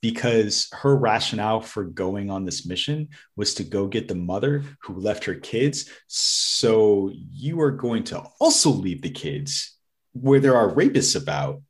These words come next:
to go into Las Vegas. 'Cause I say that to say that presumably Shades wasn't the only rapist in the camp, right? If he's a guard, either someone else was a rapist or knew that he was a rapist and just don't care. And so you've left these two kids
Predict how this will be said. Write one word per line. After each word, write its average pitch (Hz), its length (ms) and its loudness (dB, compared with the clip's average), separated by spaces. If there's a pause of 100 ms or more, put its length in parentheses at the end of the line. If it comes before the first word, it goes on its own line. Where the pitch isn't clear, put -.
(340)
to 143 80 2
go 104 360 4 (100)
into 107 720 -2
Las 87 240 0
Vegas. 85 400 -6 (220)
'Cause 143 360 0 (640)
I 123 80 2
say 139 220 4
that 120 140 2
to - 80 -6
say 110 160 0
that - 160 -4
presumably 107 840 -2 (420)
Shades - 480 2
wasn't 98 260 -2
the 98 100 -4
only 92 180 -2
rapist 80 460 -6
in 80 80 -6
the 71 80 -6
camp, - 360 -12 (360)
right? 101 160 4
If 98 100 -2
he's 180 200 0
a 131 40 6
guard, 82 560 0 (400)
either 113 320 4
someone 131 400 6
else 113 320 2
was 113 380 2
a 113 40 -2
rapist 113 500 0
or 95 140 -2
knew 135 220 2
that 127 120 2
he 104 120 -2
was 87 120 -10
a 85 60 -10
rapist 80 520 -6
and 92 80 -10
just 87 200 -6
don't 78 300 -6
care. - 480 -6 (380)
And 98 100 -8
so - 100 -4
you've 95 260 -4
left 92 260 -4
these 85 200 -6
two 87 180 -8
kids 80 600 -10